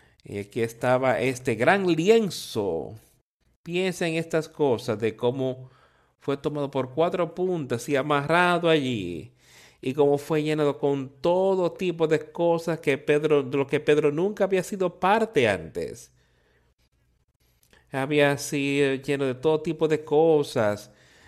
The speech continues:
de cuadrúpedos de la tierra, cosas salvajes, reptiles y aves del cielo, y le vino una voz: "Levántate, Pedro, mata y come".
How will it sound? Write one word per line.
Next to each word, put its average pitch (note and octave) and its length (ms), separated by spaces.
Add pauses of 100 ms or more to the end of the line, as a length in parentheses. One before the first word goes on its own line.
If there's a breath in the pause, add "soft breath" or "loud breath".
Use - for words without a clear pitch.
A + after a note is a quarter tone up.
(200 soft breath)
de C3 200
cuadrúpedos C#3 880
de C3 60
la B2 140
tierra, B2+ 800 (720 soft breath)
cosas D3+ 260
salvajes, D3+ 1080 (360)
reptiles D3+ 460
y E3 40
aves D#3 240
del D3+ 180
cielo, D3+ 360
y C#3 40
le C3+ 180
vino F3 360
una E3+ 220
voz: D3+ 540
"Levántate, G3+ 680
Pedro, D3+ 400
mata D3+ 720
y C3+ 240
come". F#2 640